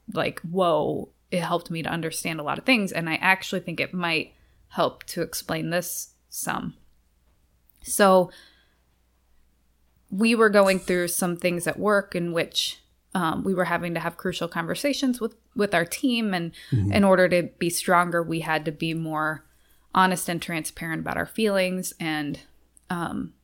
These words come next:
Speaker 1: in order to get to the other side, we all had to be very, um, upfront.
Speaker 2: Yeah.
Speaker 1: And in talking with my boss,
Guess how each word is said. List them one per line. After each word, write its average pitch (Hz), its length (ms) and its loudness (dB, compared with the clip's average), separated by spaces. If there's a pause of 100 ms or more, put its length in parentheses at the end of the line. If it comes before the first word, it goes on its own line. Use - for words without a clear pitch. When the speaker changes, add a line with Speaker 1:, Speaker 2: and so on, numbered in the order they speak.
(520)
Speaker 1:
in 208 140 4
order 185 260 4
to 175 80 -2
get 165 180 2
to - 100 -6
the 180 80 2
other 165 160 0
side, 151 360 -2
we 156 100 -2
all 160 200 0
had 156 180 -4
to 147 60 -10
be 143 180 -4
very, 143 480 -8 (580)
um, - 480 -8 (140)
upfront. - 460 -2 (1300)
Speaker 2:
Yeah. - 120 -4
Speaker 1:
And 170 580 -4 (1600)
in 202 200 6
talking 202 460 2
with 175 140 -2
my 175 140 -4
boss, 180 760 2